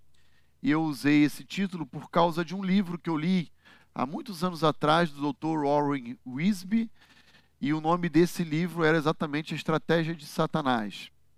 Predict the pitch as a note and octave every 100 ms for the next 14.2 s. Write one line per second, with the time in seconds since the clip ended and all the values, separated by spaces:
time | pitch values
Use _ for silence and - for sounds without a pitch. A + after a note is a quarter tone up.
0 | _ _ _ _ _ _ - D3+ C3 D#3+
1 | D#3 D#3 C3+ D#3+ C#3 C#3 C#3 C3+ C#3 C#3
2 | C3 B2 A#2+ B2 A#2+ - - F3 F3+ B2+
3 | - - - - - - - _ _ -
4 | D3+ C#3+ D3+ C#3 D3 F3 D3+ A2+ G#2 -
5 | _ - - _ _ _ A#2+ A#2+ A#2+ A#2
6 | A2+ - - D3 - F3 E3+ D#3+ - D#3+
7 | D#3+ D3 D3+ B2+ F3+ A3 F#3+ E3 D3 C#3+
8 | C#3 - F3+ G#3 C3+ A2+ D3 - - E3
9 | E3 - C#3+ B2+ B2+ A#2 D#3 G3+ C#3 F#2+
10 | - _ _ _ _ - - _ _ _
11 | - C3+ C#3 F3 F3+ - F3+ G3 G#3 F#3+
12 | - F#3+ F#3 F#3 - G3+ F3+ - E3+ F3
13 | F#3 D#3+ E3+ F3 F3+ F3+ D3 G#2 - -
14 | -